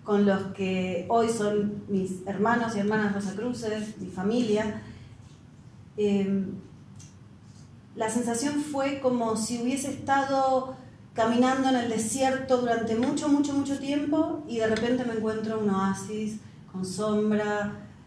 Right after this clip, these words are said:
eh, con agua fresca, ¿no? Es como que el alma que estaba sedienta de algo, que tampoco sabía muy bien qué era, de repente encontró ese manantial de,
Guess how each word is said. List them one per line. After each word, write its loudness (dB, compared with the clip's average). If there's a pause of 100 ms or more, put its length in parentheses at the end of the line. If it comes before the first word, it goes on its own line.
(200)
eh, -4
con -4
agua 2
fresca, -4 (340)
¿no? -8
Es -6
como -2
que 2
el 2
alma 4
que -2
estaba 0
sedienta 0
de 0
algo, 0
que -10
tampoco -4
sabía -4
muy 0
bien -2
qué -2
era, -2 (440)
de -4
repente 2
encontró 0
ese -2
manantial 2
de, 0